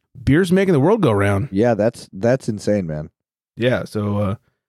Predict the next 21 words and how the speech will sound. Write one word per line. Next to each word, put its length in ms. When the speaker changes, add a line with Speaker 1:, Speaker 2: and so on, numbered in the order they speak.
Speaker 1:
good 140
job. 240
But 80
also, 340
you 140
guys 200
know 100
you're 160
flying 640
for 180
one 340
beer, 380
right? 520
<laughs> 560
I 80
don't 120
know. 240
Speaker 2:
It's 180
the 120
hype, 280
man. 340